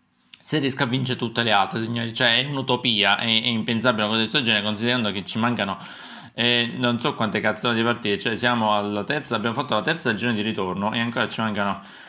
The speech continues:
un sacco di partite, signori. Vincerle tutte penso che sarà letteralmente impossibile. Per quanto riguarda invece un altro aspetto, ovvero il mercato, mi avete suggerito nuovamente nei commenti Claudio Lopez, signori, però io sono andato a vederlo, Claudietto Lopez,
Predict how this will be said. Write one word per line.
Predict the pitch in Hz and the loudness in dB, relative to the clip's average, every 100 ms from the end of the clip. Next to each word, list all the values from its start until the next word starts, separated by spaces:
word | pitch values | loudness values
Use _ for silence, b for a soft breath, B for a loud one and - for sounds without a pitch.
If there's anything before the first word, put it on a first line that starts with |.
| B B B | B B B
un | 123 120 | -2 2
sacco | 147 127 | 2 4
di | 139 | 4
partite, | 135 135 123 | 4 4 4
signori. | 123 | 4
Vincerle | 113 139 123 123 | 2 2 2 2
tutte | 117 131 113 | 0 0 2
penso | 120 117 110 | 2 2 0
che | 107 | 0
sarà | 120 113 | 0 0
letteralmente | 104 104 110 127 113 - | 0 0 0 0 -2 -2
impossibile. | 117 110 98 - 95 78 95 98 | -2 -2 -4 -4 -8 -6 -4 -2
Per | 180 | -2
quanto | 185 233 196 | 0 0 2
riguarda | 165 160 127 | 2 2 0
invece | 147 120 | -2 -2
un | 117 | 0
altro | 127 127 | 0 -2
aspetto, | 107 - 101 - 139 | -6 -4 -4 -2 -2
ovvero | 107 131 | 0 2
il | 117 | 2
mercato, | 120 113 - 92 87 110 170 196 - B B B B B | 2 0 0 0 0 0 -2 -4 -12 B B B B B
mi | - | 0
avete | 185 151 131 | 0 2 0
suggerito | 135 120 135 127 113 | 0 0 2 2 2
nuovamente | 117 117 127 135 113 107 101 92 | 4 4 4 2 2 2 0 -2
nei | 107 | -2
commenti | 104 117 143 120 101 | 0 0 0 -2 0
Claudio | 123 127 107 | 2 2 2
Lopez, | 98 90 - | 2 0 -4
signori, | 101 107 107 104 | -4 -2 0 0
però | 175 180 | 0 0
io | 131 110 | 0 0
sono | 127 | -2
andato | 175 139 | -2 -2
a | |
vederlo, | 107 104 98 101 113 127 | 0 0 0 0 -2 -4
Claudietto | 101 101 101 117 107 | -2 -2 -2 -4 -2
Lopez, | 101 95 92 120 - - | 0 -2 0 -4 -4 -4